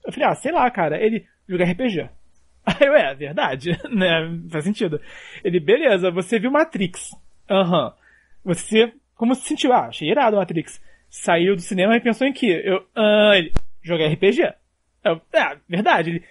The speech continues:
"Bia, somos todos nerds." <laughs> Sabe? E assim, por acaso, eu era baterista e esse cara era vocalista de uma banda nessa época, sabe? Então, assim, hoje em dia, eu não sei nem que a,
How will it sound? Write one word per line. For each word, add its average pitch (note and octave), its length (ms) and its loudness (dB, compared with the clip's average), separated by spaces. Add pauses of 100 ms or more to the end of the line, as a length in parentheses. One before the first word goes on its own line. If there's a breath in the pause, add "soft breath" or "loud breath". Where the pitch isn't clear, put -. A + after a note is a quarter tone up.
(140 soft breath)
"Bia, F#3+ 260 0 (320)
somos E3+ 440 -8
todos E3 300 -4
nerds." A3 600 0 (320)
<laughs> C#4+ 420 2
Sabe? G3 400 2 (600 loud breath)
E C#4+ 80 4
assim, C#4+ 260 2
por A#3+ 140 4
acaso, B3+ 300 4
eu A#3+ 180 2
era C4 120 4
baterista C4+ 680 0
e A3+ 160 -2
esse A#3 180 -2
cara A#3 300 2
era B3 140 2
vocalista A#3 460 0 (160)
de G#3+ 80 -10
uma A3 120 4
banda F#3 320 0
nessa D#3+ 220 -2
época, C#3+ 480 -4 (100)
sabe? C#3+ 480 -4 (440 loud breath)
Então, F3 300 2
assim, G#3+ 240 2
hoje G#3+ 160 2
em B3+ 60 0
dia, G#3 200 2
eu C#4 40 2
não C#4 80 -2
sei C#4 140 -4
nem C#4 100 -2
que C#4+ 80 0
a, C4+ 140 2